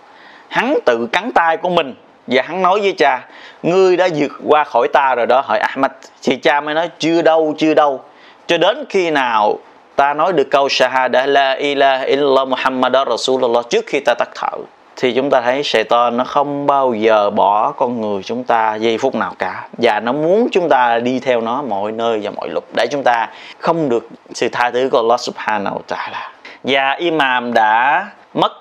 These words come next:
vào sáng thứ Sáu, ngày mười hai tháng tư năm hai trăm bốn mươi mốt Hijriya, nhằm ngày ba mươi tháng tám năm tám trăm năm mươi lăm dương lịch, hưởng thọ bảy mươi bảy tuổi, và được chôn cất tại Baghdad,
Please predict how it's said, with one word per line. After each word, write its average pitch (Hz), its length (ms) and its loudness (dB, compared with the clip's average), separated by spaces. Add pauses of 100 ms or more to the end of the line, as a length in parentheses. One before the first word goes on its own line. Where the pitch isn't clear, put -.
(120)
vào 123 300 0
sáng 156 300 -2
thứ 180 100 2
Sáu, 160 320 0 (280)
ngày 120 240 -2
mười 117 200 -2
hai 135 360 -2
tháng 151 300 -4
tư 127 440 2
năm 123 480 -2
hai 123 260 -2
trăm 117 260 -2
bốn 139 140 2
mươi 143 80 -2
mốt 135 220 2 (360)
Hijriya, 113 520 0 (520)
nhằm 123 260 0
ngày 120 200 -2
ba 131 180 0
mươi 135 240 2
tháng 135 240 -4
tám 143 320 0 (420)
năm 123 220 -2
tám 143 280 -2
trăm 123 240 -2
năm 123 160 -2
mươi 120 100 -2
lăm 117 240 0
dương 113 180 0
lịch, 104 200 -2 (260)
hưởng 131 200 0
thọ 110 160 2
bảy 107 160 0
mươi 135 120 -2
bảy 113 240 0
tuổi, 107 180 2 (480)
và 113 380 0
được 110 220 -2
chôn 135 220 0
cất 160 160 0 (120)
tại 104 280 0
Baghdad, 131 420 2